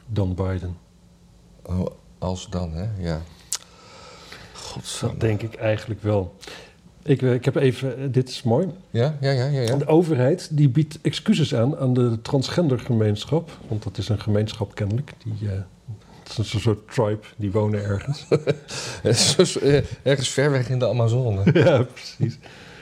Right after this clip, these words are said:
Speaker 1: Voor de, de, de, de regels die er waren over geslachtsverandering.
Speaker 2: Ja.
Speaker 1: Want dat maakte dat transgenders het toch wel heel moeilijk hadden met de geslachtsverandering. En daar zegt de overheid nu sorry voor.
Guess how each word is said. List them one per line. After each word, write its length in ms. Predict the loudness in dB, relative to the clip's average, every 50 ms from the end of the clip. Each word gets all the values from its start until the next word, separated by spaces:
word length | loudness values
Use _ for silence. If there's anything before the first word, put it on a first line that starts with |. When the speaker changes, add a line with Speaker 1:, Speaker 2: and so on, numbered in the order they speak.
| -20 -20 -20 -20 -20 -20
Speaker 1:
Voor 320 | -4 2 4 6 6 6 4 4
de, 380 | 2 2 2 2 2 2 2 0 0
de, 240 | 0 2 2 2 2
de, 220 | 2 2 4 4
de 120 | 4 4 4
regels 500 | 6 6 4 4 4 4 2 0 2 2
die 120 | 0 2
er 100 | 4 4
waren 400 | 4 4 4 4 2 0 -2 -2
over 480 | -2 -2 -2 -2 -2 -2 -2 -2 -2 -4 -6
geslachtsverandering. 920 | -10 -6 0 0 0 0 0 -4 -6 -4 -2 0 0 0 -2 -4 -4 -6 -6 -8 -14 -16 _ -10 -2
Speaker 2:
Ja. 260 | 0 2 2 2 2 -2 -8 _ _ _ _ -20 -20 -20 -18 -16 -14 -14 -14 -14 -14 -16 -14 -8
Speaker 1:
Want 220 | -4 -2 -2 -2 -2
dat 260 | -4 -6 -6 -10 -20 _ _ -4
maakte 360 | -2 -2 -2 -2 -4 -6 -6
dat 160 | -4 -4 -6 -6
transgenders 680 | -6 -4 -4 -4 -4 -4 -2 -2 0 0 0 -2 -4 -4
het 180 | -6 -6 -6 -6
toch 140 | -6 -2
wel 120 | 0 0 2
heel 120 | 2 2
moeilijk 280 | 4 4 4 2 2 0
hadden 280 | -2 -4 -2 -2 -2
met 240 | -4 -4 -6 -8 -10
de 80 | -16 -16
geslachtsverandering. 1000 | -16 -14 -10 -6 -4 -4 -4 -4 -6 -14 -10 -6 -4 -4 -4 -4 -4 -4 -4 -6 -8 -12 -20 _ _ -20 -20 -20 -20 -20 _ _ -20 -20 -20 -20 -20 -20 -20 _ _ -20 -20 -20 -20 -10 -4
En 100 | -2 0
daar 100 | 2 2
zegt 320 | 2 2 0 -2 -6 -10
de 120 | -8 -6 -6 -8 -8 -4
overheid 340 | 0 0 0 0 0 -4 -2
nu 100 | -2 -2
sorry 320 | -2 -2 -2 0 0 -2 -4
voor. 300 | -6 -8 -10 -10 -10